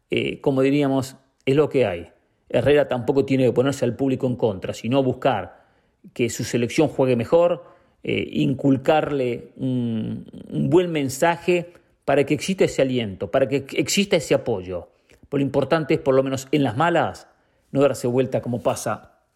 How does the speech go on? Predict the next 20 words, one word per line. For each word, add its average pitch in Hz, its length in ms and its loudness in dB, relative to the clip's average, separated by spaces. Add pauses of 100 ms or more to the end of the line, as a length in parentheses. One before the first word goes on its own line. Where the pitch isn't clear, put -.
(120)
con 117 120 -10
la 113 60 -8
selección 113 400 -10
catracha. 101 640 -14 (600)
Por 175 140 4
otro 214 160 0
lado, 120 420 0 (1200)
habló 196 240 2
Christian 202 340 -2
Pulisic, - 580 -8 (560)
el 107 340 -6
notable 156 400 0
futbolista 127 720 0
de, 101 460 -6 (160)
del 120 200 -6
Chelsea, 175 440 0
futbolista 139 420 0
de 120 40 0
Estados 139 340 0
Unidos, 180 460 2